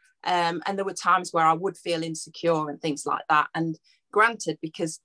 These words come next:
there were things that he was up to that you know, he was have-, he had an affair. He had a couple of affairs, actually, um, in the early stages of the marriage. And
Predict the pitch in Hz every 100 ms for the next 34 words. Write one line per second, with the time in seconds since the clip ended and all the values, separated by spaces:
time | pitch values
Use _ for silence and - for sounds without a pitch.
0 | - 180 170 - 180 175 - 180 175 170
1 | 165 - 160 147 147 - _ _ _ _
2 | _ _ _ _ _ _ _ 160 - 143
3 | 151 143 - - 139 - 170 143 139 127
4 | 131 - 190 180 180 185 _ - - -
5 | 180 170 - - - 220 165 151 156 143
6 | 143 - - 139 143 160 - 156 151 156
7 | 156 - _ _ _ - 160 156 165 170
8 | 170 160 - - 156 156 156 160 143 147
9 | 147 143 - - 160 156